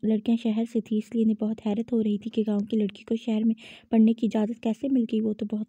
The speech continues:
ज़्यादा ही वहमी टाइप के होते हैं। सीमा ईमान से पूछ रही, जब वो इकट्ठी कैंटीन में बैठी वसवसों के साथ इंसाफ कर रही, समोसों के साथ इंसाफ कर रही थी। "हाँ,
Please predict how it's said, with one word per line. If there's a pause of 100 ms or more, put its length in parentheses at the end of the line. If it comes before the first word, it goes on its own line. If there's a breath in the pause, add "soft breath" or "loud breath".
ज़्यादा
ही (460 loud breath)
वहमी
टाइप
के
होते
हैं।
सीमा (1000 soft breath)
ईमान
से
पूछ
रही,
जब
वो
इकट्ठी
कैंटीन
में
बैठी
वसवसों
के
साथ
इंसाफ
कर
रही, (640 loud breath)
समोसों
के
साथ
इंसाफ
कर
रही
थी। (1500 loud breath)
"हाँ,